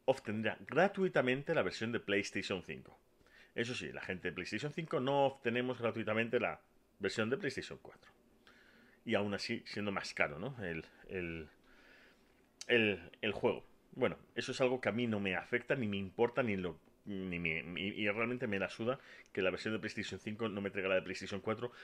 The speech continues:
porque soy yo el que está eligiendo esa versión, ¿de acuerdo? Si quiero la de PlayStation cuatro, en todo caso, pues me cojo el juego de PlayStation cuatro y ya tengo las dos. Punto pelota. O sea, es un poco incongruente, ¿no? Que la versión que más barata sea la que más versiones trae.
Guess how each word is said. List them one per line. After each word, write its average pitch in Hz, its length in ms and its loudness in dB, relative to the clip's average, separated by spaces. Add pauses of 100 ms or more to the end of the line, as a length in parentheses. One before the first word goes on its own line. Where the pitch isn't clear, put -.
(140)
porque 110 220 0
soy 120 240 -2
yo 117 60 4
el 120 100 2
que 110 80 -6
está - 220 4
eligiendo 117 540 2
esa 90 180 -2
versión, 73 340 -8
¿de 73 80 -8
acuerdo? 98 360 -2 (180)
Si - 180 -6
quiero 101 220 4
la 101 100 8
de 92 40 6
PlayStation 101 440 -2
cuatro, 151 300 6
en 104 80 -2
todo 92 440 -2
caso, 117 260 0
pues 104 100 0
me 90 120 -4
cojo - 260 -2
el 95 160 0
juego 107 220 0
de 104 80 0
PlayStation 110 360 -4
cuatro 139 220 0
y 131 40 -4
ya 101 160 4
tengo 85 220 -4
las 76 180 -6
dos. - 300 -18 (440)
Punto 117 260 4
pelota. 80 380 0
O 107 60 -6
sea, - 180 4 (260)
es - 120 -4
un 123 120 6
poco 127 200 6
incongruente, 120 560 4
¿no? 147 160 2
Que 107 100 2
la 95 120 4
versión 113 360 0
que 92 120 -10
más 117 300 0
barata 131 400 8
sea 120 160 6
la 120 140 10
que 104 80 2
más 113 260 2
versiones 113 380 0
trae. - 480 -2